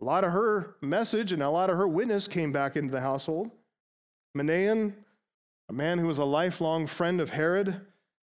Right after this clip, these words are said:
he became a Christian, eventually joined the Antioch church, ministered there as one of the prophets and teachers, Acts thirteen one. And Herod An-, Antipas had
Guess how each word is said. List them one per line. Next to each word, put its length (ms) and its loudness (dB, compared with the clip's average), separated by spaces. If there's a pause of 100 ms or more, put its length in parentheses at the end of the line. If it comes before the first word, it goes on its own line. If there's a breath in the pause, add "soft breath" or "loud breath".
(300)
he 300 0
became 480 -2
a 60 0
Christian, 480 -2
eventually 520 0
joined 420 -2
the 120 -2
Antioch 520 0
church, 320 -2
ministered 460 -2
there 220 2
as 120 -2
one 140 0
of 40 0
the 80 -2
prophets 720 -4 (1300)
and 120 -14
teachers, 520 -4
Acts 420 -2
thirteen 520 -2
one. 380 -2 (1400)
And 160 -4
Herod 240 0
An-, 340 -2
Antipas 400 -2
had 320 -4